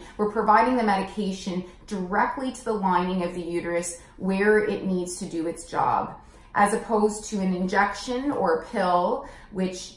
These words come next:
generally has to go all throughout the body, um, to reach the uterus to do its job.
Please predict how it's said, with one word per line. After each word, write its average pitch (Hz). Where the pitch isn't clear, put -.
generally 233
has 208
to 226
go 185
all 214
throughout 208
the -
body, 185
um, 165
to 214
reach 233
the 208
uterus 180
to 190
do 170
its -
job. 156